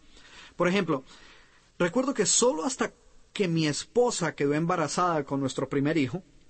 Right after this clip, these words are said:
notamos la cantidad de mujeres embarazadas que había donde quiera que íbamos.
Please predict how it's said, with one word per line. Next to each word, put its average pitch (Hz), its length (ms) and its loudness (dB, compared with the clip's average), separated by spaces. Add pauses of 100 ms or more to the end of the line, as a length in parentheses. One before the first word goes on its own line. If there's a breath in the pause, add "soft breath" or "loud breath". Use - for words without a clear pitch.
(300)
notamos 226 580 -2
la 180 200 -2
cantidad 160 760 -4
de 262 140 -4
mujeres 190 540 -4
embarazadas 151 920 -6
que 151 180 -2
había 185 300 0
donde 170 360 -2
quiera 233 340 0
que 202 140 0
íbamos. 233 580 -4